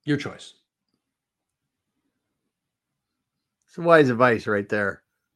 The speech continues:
Speaker 2: 'Cause,
Speaker 1: Yeah,
Speaker 2: because
Speaker 1: from
Speaker 2: it
Speaker 1: a
Speaker 2: is.
Speaker 1: guy that's so young. I mean, I'm only forty-two, so. <laughs>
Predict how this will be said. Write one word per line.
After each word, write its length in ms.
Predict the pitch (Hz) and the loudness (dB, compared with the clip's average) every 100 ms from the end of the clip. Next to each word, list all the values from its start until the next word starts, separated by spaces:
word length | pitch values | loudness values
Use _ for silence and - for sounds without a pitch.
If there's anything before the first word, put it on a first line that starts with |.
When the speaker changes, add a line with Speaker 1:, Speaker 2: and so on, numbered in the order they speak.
| _ _ _ _ _ _ _ - | _ _ _ _ _ _ _ -10
Speaker 2:
'Cause, 280 | 113 113 - | -10 -10 -10
Speaker 1:
Yeah, 160 | 127 202 | -4 2
Speaker 2:
because 140 | 131 | 4
Speaker 1:
from 180 | 120 143 | 4 6
Speaker 2:
it 40 | 151 | 4
Speaker 1:
a 40 | |
Speaker 2:
is. 60 | 135 | 4
Speaker 1:
guy 160 | 147 | 2
that's 300 | 196 185 - | 4 0 -2
so 160 | 190 208 | 2 4
young. 400 | 170 185 247 143 | 4 2 2 0
I 60 | 131 | 0
mean, 180 | 160 160 | 0 0
I'm 120 | 160 | 0
only 240 | 196 175 | 0 -2
forty-two, 880 | - - 180 175 175 196 247 139 - - - | -4 -6 -4 -4 -4 -6 -4 -6 -10 -20 -16
so. 500 | - 151 131 107 - - - - - _ - | -6 -2 -2 -6 -14 -20 -20 -20 -20 _ -2
<laughs> 680 | 269 269 302 247 - 277 | 0 0 0 0 2 0